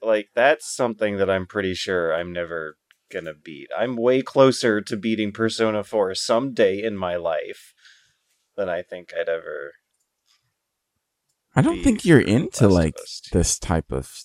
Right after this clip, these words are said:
Speaker 2: like, anything that with, like,
Speaker 1: Mm-mm.
Speaker 2: like a, a serious story, George. I don't,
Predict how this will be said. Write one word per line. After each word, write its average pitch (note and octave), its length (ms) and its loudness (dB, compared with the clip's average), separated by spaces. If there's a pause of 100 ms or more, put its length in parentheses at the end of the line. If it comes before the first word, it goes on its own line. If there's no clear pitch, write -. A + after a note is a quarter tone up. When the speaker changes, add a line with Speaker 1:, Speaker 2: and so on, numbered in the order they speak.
(760)
Speaker 2:
like, - 260 4
anything B3 560 4
that D3 100 4
with, A#2 220 8
like, G#2+ 420 2 (220)
Speaker 1:
Mm-mm. G2 100 -20 (160)
Speaker 2:
like G2+ 220 6
a, F#2+ 240 8
a F#2 80 6
serious A2 540 8
story, G#2+ 460 4
George. D#2 280 0
I E2+ 80 2
don't, C3+ 260 0